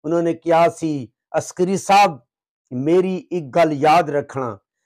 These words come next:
जदों मैं दुनिया तो चला जावांगा ते इस स्टूडियो दे अंदर सिर्फ कुत्ते भौंकणगे।" और राय साहब दे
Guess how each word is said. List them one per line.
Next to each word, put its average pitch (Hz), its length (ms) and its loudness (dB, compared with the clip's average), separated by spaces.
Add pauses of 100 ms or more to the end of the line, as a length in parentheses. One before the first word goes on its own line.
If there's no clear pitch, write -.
(140)
जदों 185 320 0
मैं 185 400 0
दुनिया 214 380 2
तो 214 220 -4
चला 220 280 4
जावांगा 202 560 4 (520)
ते 165 60 2
इस 160 240 -2
स्टूडियो 208 520 0
दे 170 120 -2
अंदर 165 460 0 (220)
सिर्फ 175 260 -2 (120)
कुत्ते 185 320 -2
भौंकणगे।" 127 640 -4 (1200)
और 139 260 0
राय 143 260 2
साहब 170 360 0
दे 160 100 0